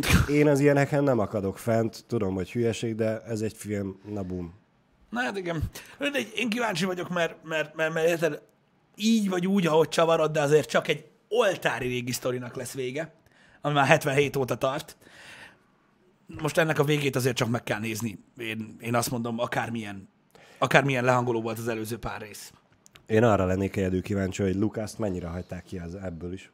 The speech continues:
Speaker 1: Ö, elméletileg azt mondták, hogy ugye az előzőekből ki volt hagyva teljesen.
Speaker 2: Igen.
Speaker 1: Elméletileg most ugye már megint J J csinálja,
Speaker 2: Mhm.
Speaker 1: és hogy elvileg ott van, mint így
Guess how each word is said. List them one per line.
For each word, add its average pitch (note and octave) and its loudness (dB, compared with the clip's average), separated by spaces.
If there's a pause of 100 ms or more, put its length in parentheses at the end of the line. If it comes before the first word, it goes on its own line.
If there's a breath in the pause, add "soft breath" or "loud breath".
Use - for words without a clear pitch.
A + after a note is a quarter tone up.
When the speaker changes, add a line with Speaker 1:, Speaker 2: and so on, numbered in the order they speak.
(360 loud breath)
Speaker 1:
Ö, B3+ 8 (120)
elméletileg F3+ 2
azt E3 0
mondták, D3+ 0
hogy E3+ 2
ugye D#3 2
az C#3 0
előzőekből F#3 0
ki - -6
volt C#3 0
hagyva C3+ -4
teljesen. C3 -2
Speaker 2:
Igen. - 0
Speaker 1:
Elméletileg F3 2
most D3+ -2
ugye D3 2
már C3 -2
megint D#3+ 0 (120)
J F3+ 2 (160)
J G3 -2
csinálja, G#3 -4
Speaker 2:
Mhm. A2+ -2 (160)
Speaker 1:
és E3 4
hogy G3+ 4
elvileg G#3 4
ott F3 2
van, C#3 -2
mint B2 -8
így B2 -14